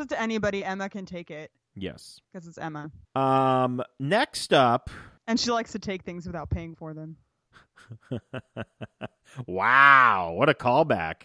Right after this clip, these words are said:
Speaker 1: What a callback. More on those later.
Speaker 2: We then had, um, the new tag team of Enzo Amore and Big Show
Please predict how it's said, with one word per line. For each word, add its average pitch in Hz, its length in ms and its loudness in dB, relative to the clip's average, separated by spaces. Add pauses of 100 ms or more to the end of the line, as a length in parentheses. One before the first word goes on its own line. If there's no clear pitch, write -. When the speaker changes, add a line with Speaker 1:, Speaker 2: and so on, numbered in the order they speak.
(140)
Speaker 1:
What 226 480 -4 (200)
a 214 380 -10 (120)
callback. 180 580 -16 (440)
More 277 220 -4
on 220 120 -4
those 220 260 -8
later. 180 460 -10 (640)
Speaker 2:
We 160 140 2
then 208 280 4
had, 185 380 2
um, 123 840 2 (100)
the 143 220 -6
new 156 340 4
tag 123 380 2
team 113 260 -6
of 98 400 -4 (140)
Enzo 190 440 4
Amore 131 300 4
and 117 380 -4
Big 175 260 -2
Show 90 500 -4